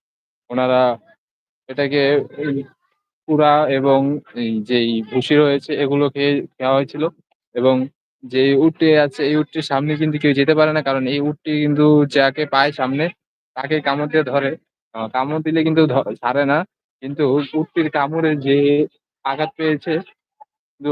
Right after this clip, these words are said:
আঘাতটা কিন্তু অনেক বড় মারাত্মক ধরনের আঘাত। এই আঘাতের কারণে অনেকে যেই হাতের উপরে কামড় দিয়েছে, হাতের ডেনার উপর, ওই ডেনার কামড়ের, আহ, যন্ত্রণায় তার হাত পুরো ধরে গেছে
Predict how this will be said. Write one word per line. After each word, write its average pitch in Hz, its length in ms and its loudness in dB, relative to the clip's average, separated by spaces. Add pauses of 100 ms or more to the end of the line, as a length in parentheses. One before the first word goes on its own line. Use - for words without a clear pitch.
(160)
আঘাতটা 151 600 -2
কিন্তু 151 240 -2
অনেক 156 180 0 (100)
বড় 139 200 2
মারাত্মক 147 440 0
ধরনের 147 300 0
আঘাত। 147 280 0 (240)
এই 143 180 -2
আঘাতের 151 560 0
কারণে 156 360 0
অনেকে 147 400 0
যেই 143 360 2
হাতের 127 400 -2
উপরে 160 180 -2
কামড় 151 300 -2
দিয়েছে, 156 340 -2 (500)
হাতের 127 360 -6
ডেনার 147 280 4
উপর, 160 240 0
ওই 151 200 2
ডেনার 151 440 4
কামড়ের, 160 680 2 (720)
আহ, 123 240 -2 (220)
যন্ত্রণায় 143 580 2
তার 135 240 2
হাত 123 320 0
পুরো 156 200 -4
ধরে 131 300 0
গেছে 143 260 2